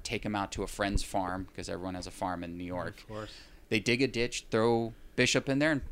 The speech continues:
Speaker 1: light him on fire. They just
Speaker 2: Wow.
Speaker 1: watch him burn. They come home. I think he showers or whatever. They both crawl into bed, Mo. They wake up. Polly's asleep in the bed as well. They're all, they just kinda wake up and don't say anything.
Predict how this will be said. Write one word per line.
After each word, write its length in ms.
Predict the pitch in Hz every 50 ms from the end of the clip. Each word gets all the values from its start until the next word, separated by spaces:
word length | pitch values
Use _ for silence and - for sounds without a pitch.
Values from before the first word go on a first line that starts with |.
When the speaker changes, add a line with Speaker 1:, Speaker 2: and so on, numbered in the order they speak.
| - - - - - - - -
Speaker 1:
light 180 | 104 107 131 156
him 60 | 170
on 100 | 175 175
fire. 420 | - - 175 247 285 143 - - - - - - - - - - - - - - - - - - - - -
They 100 | 120 127
just 200 | 110 98 - 123
Speaker 2:
Wow. 160 | 120 107 90 101 95 95
Speaker 1:
watch 220 | 110 127 165 -
him 100 | 208 202 170
burn. 380 | 202 196 180 131 104 92 90 - - - - - - - - - - - 104
They 120 | 107 110 104
come 260 | - - 139 120 117
home. 380 | 110 117 110 110 110 107 104
I 40 | 101
think 200 | 95 - 98 90
he 80 | 98 92
showers 640 | - - - 107 90 90 90 92 92 92 92 -
or 60 | 101
whatever. 480 | 92 92 90 92 90 90 92 90 92 - - - - -
They 100 | - 104
both 320 | 87 - - 101 104 -
crawl 320 | - - 113 101 98 98 98
into 140 | 95 95 92
bed, 300 | - 92 90 90 90 90
Mo. 460 | 90 90 90 90 90 90 90 90 92 - - - - - - - - - - -
They 100 | 113 107
wake 320 | 101 98 110 110 104 - 110
up. 300 | 107 101 101 - - -
Polly's 420 | - - 95 98 98 101 92 90
asleep 360 | 98 - - - 98 92 -
in 80 | 95 95
the 80 | 92 85
bed 240 | - 92 90 87
as 140 | 92 87 -
well. 300 | 90 87 90 87 87 87
They're 160 | 90 92 90
all, 120 | 90 92 92
they 180 | 85 98 98
just 140 | 90 92 -
kinda 220 | - - 104 101 95
wake 280 | 90 98 98 95 - 98
up 220 | 98 95 90 -
and 120 | 95 92 87
don't 240 | 98 95 95 90 -
say 220 | - 101 98 95
anything. 460 | 95 95 92 90 - 92 90 90 87